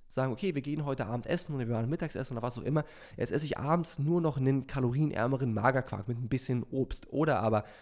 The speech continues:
ich lasse hier und da ein bisschen dann, ähm, Fett weg im Magerquark zum Beispiel, um Kalorien einzusparen.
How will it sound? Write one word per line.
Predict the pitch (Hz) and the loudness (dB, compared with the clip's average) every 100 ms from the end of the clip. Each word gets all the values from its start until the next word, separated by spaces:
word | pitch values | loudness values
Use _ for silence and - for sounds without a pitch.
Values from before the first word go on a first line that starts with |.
| - - | -18 -10
ich | - | -4
lasse | 120 123 - | -2 -2 0
hier | 147 | 0
und | 143 | 2
da | 123 | 0
ein | 123 | 0
bisschen | 127 - | -2 -2
dann, | 107 101 - - - | -2 -4 -10 -18 -12
ähm, | - - | -8 -6
Fett | - 165 - | -2 -2 0
weg | 117 104 | 0 0
im | 139 147 | 0 0
Magerquark | 123 127 120 - 117 | 0 0 0 0 -2
zum | - 107 | 0 0
Beispiel, | 107 - 117 - - - - - - - - - - | 2 4 4 2 -18 -20 -20 -20 -20 -20 -20 -18 -4
um | - 156 - | 2 2 0
Kalorien | 127 117 127 135 | -2 0 2 2
einzusparen. | 131 127 127 127 - 113 | 2 2 2 2 8 8